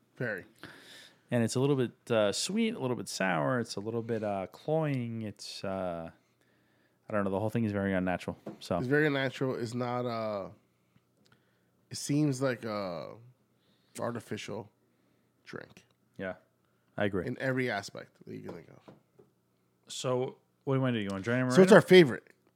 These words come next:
Speaker 1: Yes.
Speaker 2: Yeah, it's, uh,
Speaker 1: Drain and rate.
Speaker 2: ten out of ten. All right, so let's drain 'em and rate 'em. Here we go. Down the hatch, brother.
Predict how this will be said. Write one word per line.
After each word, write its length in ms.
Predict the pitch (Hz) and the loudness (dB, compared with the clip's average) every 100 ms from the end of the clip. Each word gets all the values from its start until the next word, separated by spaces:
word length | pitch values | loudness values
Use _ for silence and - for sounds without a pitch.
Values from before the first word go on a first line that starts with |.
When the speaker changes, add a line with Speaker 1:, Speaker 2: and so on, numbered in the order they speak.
| - | -12
Speaker 1:
Yes. 140 | 78 | -8
Speaker 2:
Yeah, 100 | 104 | -6
it's, 160 | 95 - | -6 -8
uh, 140 | - 101 - - - | -12 -12 -14 -20 -6
Speaker 1:
Drain 180 | 151 | -2
and 120 | 147 117 | -2 -4
rate. 160 | 90 - - | -6 -4 8
Speaker 2:
ten 120 | 302 | 10
out 160 | 302 | 12
of 80 | 208 | 8
ten. 180 | - 95 - | 4 -2 0
All 80 | |
right, 140 | 107 98 | 0 0
so 100 | 196 | -2
let's 100 | 190 | -2
drain 160 | 190 | 0
'em 60 | 143 | 0
and 80 | 113 | 0
rate 100 | 90 | -2
'em. 80 | 82 | -4
Here 120 | 165 | -6
we 80 | 165 | -4
go. 260 | 87 78 | -4 -6
Down 280 | 78 196 226 | -2 2 2
the 60 | 160 | 2
hatch, 280 | 123 98 - | -2 -4 -2
brother. 280 | 139 285 | -2 -2